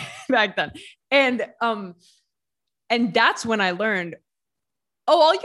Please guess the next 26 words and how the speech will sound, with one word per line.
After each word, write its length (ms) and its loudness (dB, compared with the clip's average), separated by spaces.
have 100 -10
to 80 -8
do 160 -6
is 160 -8
ask 380 -2
someone. 600 -10
And 120 2
if 120 0
they 120 0
say 220 -2
no, 440 0
which, 220 -10
trust 240 -4
me, 100 -4
I've 100 -4
said 140 -2
no 140 -2
to 180 -8
many, 420 -6
many, 340 0
many 220 -2
times. 460 -6
Who 100 2
cares, 640 0
right? 260 2
Like, 300 0